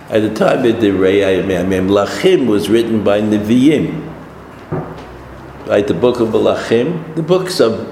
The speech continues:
Divrei Yamim and the books of Melachim are kind of parallel. They, they, they discuss the history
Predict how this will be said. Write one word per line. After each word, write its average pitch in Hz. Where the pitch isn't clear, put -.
Divrei 127
Yamim 98
and 87
the 90
books 123
of 92
Melachim 92
are 85
kind 113
of -
parallel. 87
They, 90
they, 87
they 95
discuss 127
the 87
history 98